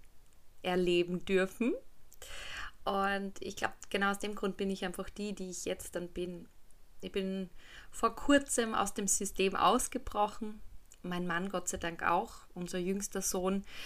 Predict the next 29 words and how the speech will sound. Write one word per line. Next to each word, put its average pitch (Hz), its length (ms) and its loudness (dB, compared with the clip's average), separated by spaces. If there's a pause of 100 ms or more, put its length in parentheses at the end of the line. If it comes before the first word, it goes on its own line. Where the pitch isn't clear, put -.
(440)
wird 196 380 8
auch 196 340 6
nie 247 320 10
eine 202 280 6
Schule 240 600 10 (360)
betreten. 214 520 6 (560)
Ist 214 160 2
einmal 190 180 6
der 180 100 2
Plan, 180 460 8 (460)
dass 196 180 0
du - 140 -2
auch - 140 -4
weißt, - 260 -2
mit 196 160 2
wem 185 140 0
du - 80 -4
das 202 160 -2
jetzt - 180 -4
dann 190 80 0
überhaupt 269 460 10
zu 185 80 4
tun 175 260 2
hast. 202 240 6 (600)
Also 180 260 -2
wir 180 140 4
sind 180 400 -2 (320)
quasi, - 420 8
ja, 190 240 6